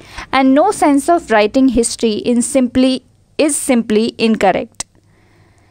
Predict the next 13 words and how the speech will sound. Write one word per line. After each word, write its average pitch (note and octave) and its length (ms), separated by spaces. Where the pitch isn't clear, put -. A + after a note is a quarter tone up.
The B3+ 100
knowledge D#4+ 440
of G#4 100
history F4 460
was D#4 280
given B3 480
a A#3+ 140
very B3+ 380
high F4 240
place C#4 440
in B3 220
ancient A3 600
India. F#3+ 440